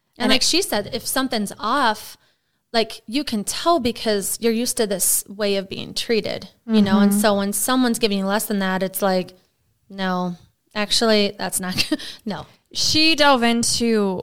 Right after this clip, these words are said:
Speaker 2: why we always go back to, like, what we had growing up, right? You hear that, like, you marry your father, you date your father, and these things because they are familiar, they are comfortable.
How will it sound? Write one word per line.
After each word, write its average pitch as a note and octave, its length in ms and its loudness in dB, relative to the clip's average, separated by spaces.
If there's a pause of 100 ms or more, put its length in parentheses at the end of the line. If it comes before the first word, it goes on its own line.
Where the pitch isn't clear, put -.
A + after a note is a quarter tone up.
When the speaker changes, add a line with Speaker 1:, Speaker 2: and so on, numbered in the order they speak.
Speaker 2:
why G3+ 580 4
we A3 460 2
always G3 320 2
go F#3+ 160 0
back F3+ 380 -4 (100)
to, F#3 420 -2 (220)
like, - 140 -10
what G3 200 4
we F#3 100 -2
had F3+ 260 -8
growing - 320 -6
up, - 180 -10
right? G3+ 220 -2
You G3+ 160 -4
hear F#3+ 240 -2
that, F#3 200 -8
like, - 200 -14 (100)
you G#3 160 4
marry F3 280 -2
your G3+ 120 -2
father, C4 460 2
you G3+ 160 -2
date G3 160 -2
your A#3 100 -6
father, A#3 540 -2
and F#3+ 240 -6 (400)
these A#3 160 -2
things A3+ 260 -2
because G#3+ 400 -2
they G3+ 140 -4
are G3+ 140 2
familiar, F#3 600 0
they F#3 140 -4
are G3+ 120 0
comfortable. F#3+ 920 -4